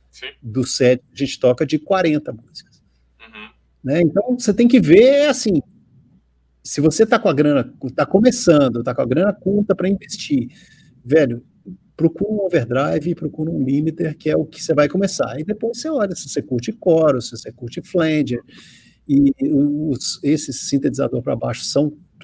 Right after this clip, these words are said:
Speaker 2: dão uns efeitos bem legais. O wah-wah pra baixo,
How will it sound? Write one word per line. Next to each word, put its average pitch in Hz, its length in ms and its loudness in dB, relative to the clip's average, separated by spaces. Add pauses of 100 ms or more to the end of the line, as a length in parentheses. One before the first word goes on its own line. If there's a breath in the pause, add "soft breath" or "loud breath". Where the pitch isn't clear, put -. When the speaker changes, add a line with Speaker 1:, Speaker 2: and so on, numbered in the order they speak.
Speaker 2:
dão 135 220 0
uns 135 160 0
efeitos 123 340 -4
bem 135 180 2
legais. 131 540 -2 (320 loud breath)
O 185 180 8
wah-wah 202 360 6
pra 165 160 4
baixo, 156 500 -2